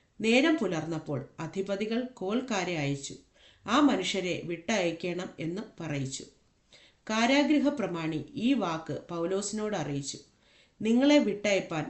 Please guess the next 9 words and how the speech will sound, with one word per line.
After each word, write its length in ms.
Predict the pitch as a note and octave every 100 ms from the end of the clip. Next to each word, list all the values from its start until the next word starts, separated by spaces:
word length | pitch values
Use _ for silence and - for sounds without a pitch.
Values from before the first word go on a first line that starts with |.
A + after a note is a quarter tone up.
| -
അധിപതികൾ 600 | D#3+ E3+ G#3 A3 A3+ A3+ F#3+
ആളയച്ചിരിക്കുന്നു, 840 | E3+ F#3+ D3+ C#3+ C#3+ C3+ C#3+ C#3 - _ _ _ -
ആകയാൽ 460 | E3+ F#3 G3+ A3 B3 -
സമാധാനത്തോടെ 840 | G3 F#3+ G#3 A3 A#3 A#3+ A#3+ B3 B3
പോകുവിൻ" 480 | B3+ E3 D#3+ D#3 D#3 - _ -
എന്ന് 220 | F3 A3 E3
പറഞ്ഞു. 300 | C3+ B2 - _ _ _ _ _ _ _ _ G#3
പൗലോസ് 480 | G#3 B3 C4+ C#4+
അവരോട്, 420 | G#3+ F3 E3+ D3+